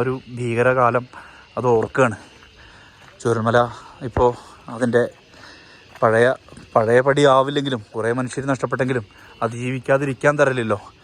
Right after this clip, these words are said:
അപ്പം അതിജീവിക്കുക എന്നുള്ള ഒരു ദൗത്യം അത് നടപ്പാവട്ടെ. പതുക്കെ പതുക്കെ പതുക്കെ പതുക്കെ പതുക്കെ ആളുകൾ ഇവിടേക്ക് കടന്നു വരട്ടെ. എന്തായാലും ഒന്ന് ഉഷാറായിട്ട് ഈ നാട്, ഇവിടെ ജീവിക്കുന്ന ആളുകൾക്ക് ജീവിക്കാനുള്ളൊരു അവസരം, സ്വസ്ഥ, അത്യാവശ്യം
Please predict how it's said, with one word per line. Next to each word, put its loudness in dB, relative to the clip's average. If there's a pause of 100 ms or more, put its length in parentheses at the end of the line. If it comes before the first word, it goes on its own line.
(300)
അപ്പം -2
അതിജീവിക്കുക 0
എന്നുള്ള 2
ഒരു -4
ദൗത്യം 0 (840)
അത് 0
നടപ്പാവട്ടെ. 2 (200)
പതുക്കെ 0
പതുക്കെ 2
പതുക്കെ 0
പതുക്കെ 0
പതുക്കെ -4 (960)
ആളുകൾ 2 (460)
ഇവിടേക്ക് 0
കടന്നു 2
വരട്ടെ. 0 (960)
എന്തായാലും 2
ഒന്ന് -2
ഉഷാറായിട്ട് 2 (260)
ഈ 0
നാട്, 2 (160)
ഇവിടെ 2
ജീവിക്കുന്ന -2
ആളുകൾക്ക് 0
ജീവിക്കാനുള്ളൊരു 0
അവസരം, -4 (120)
സ്വസ്ഥ, -2 (440)
അത്യാവശ്യം -2